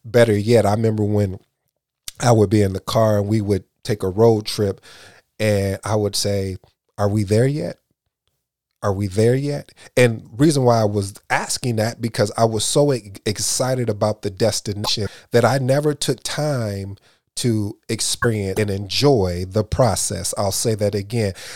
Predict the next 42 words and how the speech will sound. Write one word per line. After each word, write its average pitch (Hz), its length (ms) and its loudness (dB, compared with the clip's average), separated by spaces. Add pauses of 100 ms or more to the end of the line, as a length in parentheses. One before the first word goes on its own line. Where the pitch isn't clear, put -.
I 120 140 4
would 120 80 2
say, 160 300 2
"Are 110 200 2
there 147 400 0
yet?" 104 360 0
because 110 300 -2
I 101 100 4
was 104 220 -2
more 139 240 0
concerned 131 600 -2
about 104 340 0
getting 113 320 -2
to - 140 -6
the 104 160 -2
destination 110 920 0
than 95 100 -6
I - 20 -6
was 107 580 2 (320)
about 104 460 2 (160)
enjoying 104 960 0 (240)
the 107 240 -2
ride, 101 720 0
which 104 300 -2
was 101 220 -4
considered 120 560 -2
really 131 320 0
the 104 160 -2
process - 720 -2
of 107 260 -4
getting 139 380 -2
there 98 280 0
or 101 80 -2
spending 131 440 -4
time 135 320 -4
with 113 120 -8
the 117 80 -10
family 127 540 -4
and 95 160 -6
joking 135 460 -2
and 98 180 -4
laughing 139 500 -4